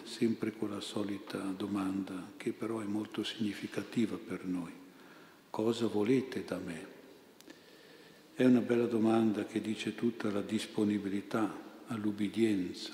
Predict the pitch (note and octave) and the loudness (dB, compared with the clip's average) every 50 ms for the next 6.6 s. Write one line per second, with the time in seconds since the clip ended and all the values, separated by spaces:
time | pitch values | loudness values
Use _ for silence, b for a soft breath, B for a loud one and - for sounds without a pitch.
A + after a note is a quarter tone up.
0 | - F#2+ - A2 G#2+ - - - G#2+ G2+ F#2+ F#2+ A2 A2 G#2+ - - - - - | -12 -10 -8 -8 -6 -6 -6 -6 -6 -6 -4 -2 -2 -2 -2 -2 -8 -12 -10 -10
1 | G2 F#2+ G2 G2 G2 - - - - A2+ G#2+ G#2 G2 - - - - - - - | -10 -8 -8 -8 -8 -10 -10 -4 0 0 0 0 0 -4 -8 -10 -12 -14 -14 -16
2 | - - - B B B B B B B B B B B B B - _ _ _ | -18 -20 -20 B B B B B B B B B B B B B -20 _ _ _
3 | _ _ _ - A2+ A2 A2 - - - C3 B2 - - A#2+ A2 A2+ A#2+ - - | _ _ _ -6 -4 -4 -4 -4 2 2 2 2 2 0 0 2 2 2 0 0
4 | - - A2+ A2+ A2+ G#2+ G#2+ G#2+ A2 G#2+ - - C3 C3 B2+ G#2 - - G2+ G#2 | 2 2 4 4 4 2 2 -2 -2 -2 0 2 4 4 2 2 0 2 2 4
5 | A2+ A#2+ A2+ - - - G#2 G#2 G2 - - - B2 B2+ C3+ C3+ B2 A#2 A2 G2+ | 4 4 2 2 0 0 0 0 -2 -2 0 2 4 4 4 4 2 0 0 -2
6 | F#2+ G#2 G2+ G2+ G#2 G#2 G2+ G2+ G2+ G2 G2 F#2+ | -2 -4 -6 -4 -2 -2 0 0 0 -2 -2 -4